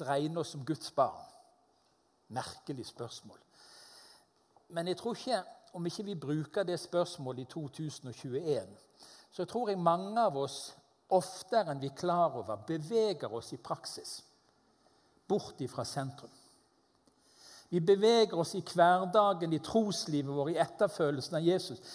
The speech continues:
egentlig ganske langt ut på siden. Og så har vi en Gud som vil ha oss nærmere. Og dagens tekst er et kraftig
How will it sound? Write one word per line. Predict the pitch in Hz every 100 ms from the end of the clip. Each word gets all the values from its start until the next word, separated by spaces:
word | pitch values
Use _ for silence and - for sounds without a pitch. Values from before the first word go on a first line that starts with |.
| - -
egentlig | 220 240 196 180
ganske | 185 185 - - 233
langt | 185 175 160
ut | 180 165
på |
siden. | 139 151 143 131 107 - _ _ _ _ - - - - _
Og | 131
så | 151
har | 147 160
vi | 147
en | 135
Gud | 160 131 110 -
som | - 131
vil | 127
ha | 139 120
oss | 113 - -
nærmere. | 117 104 104 113 113 127 123 - - - _ _ - - - - - -
Og | 147
dagens | 208 202 185 165
tekst | - 196 - - 175
er |
et | 160 -
kraftig | 156 143 - - 180